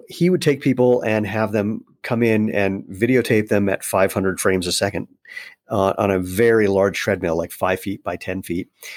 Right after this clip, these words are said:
And in every different shoe they would wear or that they owned, plus barefoot. And he found that ninety-five percent of those people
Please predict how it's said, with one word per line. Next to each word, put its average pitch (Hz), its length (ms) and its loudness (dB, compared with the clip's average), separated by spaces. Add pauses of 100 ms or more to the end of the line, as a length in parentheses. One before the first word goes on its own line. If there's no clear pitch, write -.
(240)
And 101 360 0
in 120 180 0
every 131 240 4
different 117 240 0
shoe 117 180 2
they 107 120 4
would 98 120 2
wear 92 380 2
or - 160 -4
that 98 140 2
they 90 160 0
owned, 92 340 -2
plus - 240 0
barefoot. 110 480 0 (380)
And 107 100 0
he 123 120 0
found 120 280 2
that - 80 0
ninety-five 117 400 2
percent 135 260 2
of 131 60 2
those 92 140 0
people 92 360 -2